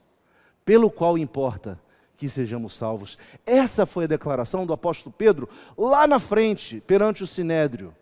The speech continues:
depois lá da, da ascensão. Jesus Cristo se esvaziou de sua glória e assumiu seu papel redentor como figura humana de carne e osso. Queridos, ele teve dor,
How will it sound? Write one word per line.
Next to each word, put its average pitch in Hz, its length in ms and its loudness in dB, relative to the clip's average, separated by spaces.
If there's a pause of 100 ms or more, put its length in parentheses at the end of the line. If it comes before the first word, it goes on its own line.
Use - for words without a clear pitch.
(300)
depois 202 560 0
lá 185 220 4
da, 143 240 0
da 135 300 -4
ascensão. 113 580 -8 (720)
Jesus 202 380 2
Cristo 208 400 -2
se - 280 -6
esvaziou 160 880 0 (320)
de 156 120 -14
sua 165 260 0
glória 151 520 2
e 156 100 2
assumiu 196 400 -4
seu 196 180 -2
papel 190 480 0 (280)
redentor 175 1000 2 (360)
como 196 240 -2
figura 196 640 -2
humana 175 420 -2
de - 120 -16
carne 147 500 -8
e 226 40 -8
osso. 226 460 -4 (560)
Queridos, 220 380 0
ele 254 160 2
teve 233 320 0
dor, 156 580 -4